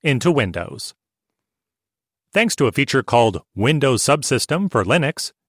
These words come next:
you can already run Linux applications in Windows. W S L essentially translates commands meant for the Linux kernel,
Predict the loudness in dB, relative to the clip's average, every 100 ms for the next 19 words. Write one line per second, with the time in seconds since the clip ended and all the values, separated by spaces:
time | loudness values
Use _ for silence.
0 | _ -2 0 2 2 4 2 2 2 2
1 | 2 0 0 0 0 0 0 0 0 -2
2 | 0 2 2 2 -2 -4 -12 -14 _ _
3 | _ _ _ _ _ _ 0 2 4 4
4 | 2 2 2 2 2 0 2 0 2 0
5 | 2 0 -2 -2 -2 0 0 -2 -2 -2
6 | -2 -4 -2 0 0 -2 -4 0 2 2
7 | -2